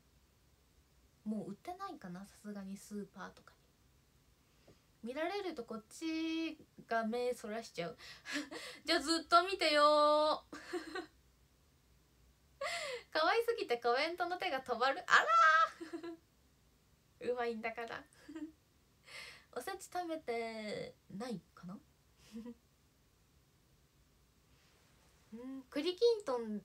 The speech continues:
だけど食べました。あ、いいよね。私栗きんとん好きですよ。まあ、おせち食べた？食べてない？あ、おせち苦手？まあ、あれですよね。なんか、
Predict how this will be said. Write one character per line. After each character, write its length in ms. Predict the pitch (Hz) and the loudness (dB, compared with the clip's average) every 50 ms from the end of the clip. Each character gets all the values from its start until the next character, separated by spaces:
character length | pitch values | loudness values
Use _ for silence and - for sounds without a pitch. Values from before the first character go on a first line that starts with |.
| _ - | _ -4
だ 120 | 190 233 233 | -2 -2 -2
け 120 | 233 208 | -2 -4
ど 140 | - 190 190 | -8 -8 -10
食 140 | - 202 196 | -10 -10 -10
べ 80 | 220 226 | -10 -10
ま 140 | 233 233 | -10 -10
し 80 | 214 - | -10 -8
た。 120 | 196 - | -6 -4
あ、 200 | 208 220 214 208 - | -4 -4 -6 -6 -6
い 140 | 233 285 320 | -6 -4 -4
い 40 | 302 | -4
よ 60 | 240 | -4
ね。 120 | 202 196 196 | -6 -6 -8
私 240 | 202 - 208 - - | -10 -10 -12 -12 -6
栗 240 | - 247 240 254 | -4 -2 -4 -4
き 100 | - 349 349 | -4 -10 -10
ん 100 | 320 - | -8 -8
と 120 | - 202 | -6 -6
ん 60 | 202 | -8
好 60 | 202 - | -8 -10
き 120 | - 226 | -12 -12
で 80 | 202 202 | -10 -10
す 120 | 202 - 185 | -10 -10 -10
よ。 200 | 180 180 220 - _ _ _ _ _ _ _ _ _ _ _ _ _ _ _ _ _ - | -10 -10 -12 -14 _ _ _ _ _ _ _ _ _ _ _ _ _ _ _ _ _ -6
ま 120 | 233 247 254 | -2 -2 0
あ、 80 | 240 | 0
お 60 | 254 | -2
せ 120 | 247 381 381 | -2 -6 -8
ち 80 | - | -8
食 180 | - - 381 359 | -8 -12 -10 -10
べ 60 | 330 | -8
た？ 240 | 320 - 240 277 320 - - | -6 -6 -6 -6 -8 -10 -10
食 80 | 427 415 | -6 -6
べ 80 | 453 - | -6 -4
て 120 | - 359 | -4 -4
な 160 | 349 359 370 320 | -2 -2 -2 0
い？ 220 | 247 247 247 - _ _ _ _ _ _ _ _ _ _ - - - - - - _ _ - | -2 -4 -4 -8 _ _ _ _ _ _ _ _ _ _ -20 -20 -20 -20 -20 -20 _ _ -2
あ、 140 | - 220 - | 0 2 2
お 100 | 214 240 | 2 0
せ 160 | - - 415 | -2 -4 -8
ち 160 | 403 - 233 | -6 -6 -6
苦 240 | 208 208 214 208 240 | -4 -4 -4 -6 -8
手？ 220 | 240 - - - - - - - - - - - - _ _ _ _ - | -10 -10 -12 -14 -14 -20 -20 -20 -20 -20 -20 -20 -20 _ _ _ _ -8
ま 180 | 226 277 339 | -2 2 4
あ、 40 | 403 453 453 427 415 392 370 339 311 | 4 4 4 4 4 6 6 6 4
あ 40 | 320 | 2
れ 80 | - | 0
で 60 | 453 466 539 539 | 0 0 0 -2
す 120 | - - 285 | -2 -4 -4
よ 140 | 262 247 | -2 0
ね。 260 | 233 233 247 254 240 - | 0 0 0 -2 -2 -4
な 80 | 277 302 | -6 -8
ん 40 | 294 | -6
か、 300 | - 233 220 202 - | -4 -4 -2 -2 -4